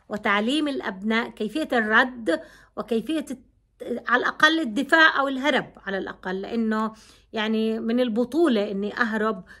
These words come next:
آه، من هيك، آه، موقف. فأعتقد إنه من الأصل إنه إحنا كفلسطينيين كتير، كتير مهم إن نهتم بالتربية الجسدية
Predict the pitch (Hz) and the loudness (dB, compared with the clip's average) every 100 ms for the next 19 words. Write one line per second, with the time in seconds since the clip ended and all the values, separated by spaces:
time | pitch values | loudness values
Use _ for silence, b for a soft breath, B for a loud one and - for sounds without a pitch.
0 | B - 214 214 202 208 226 226 - 185 | B -6 -4 -2 0 0 -2 -4 -4 -2
1 | 180 180 175 170 - 175 - - - _ | -2 -6 -8 -8 -10 -12 -16 -20 -20 _
2 | 233 285 330 330 - 240 233 226 233 226 | 4 6 6 4 0 0 2 0 0 0
3 | 233 320 320 262 - - - 175 170 - | 0 2 0 -2 -4 -4 -4 -6 -8 -10
4 | 190 190 262 240 208 214 262 254 220 - | -8 -8 -8 -4 -4 -4 -4 -4 -6 -4
5 | 233 220 208 214 214 208 B B - - | -2 0 0 -2 -4 -8 B B -20 -4
6 | 277 359 370 370 - 269 330 294 226 214 | 4 6 6 2 -6 -4 -2 0 -2 -2
7 | 220 202 202 B B 233 214 214 208 208 | -4 -6 -8 B B -6 -2 -2 -2 0
8 | 277 330 339 247 240 - - 254 294 233 | 4 4 2 0 -2 -4 -2 -2 0 -2
9 | 277 269 247 233 214 226 202 233 196 202 | -2 -2 -4 -6 -6 -4 -2 -4 -4 -2
10 | 214 | -2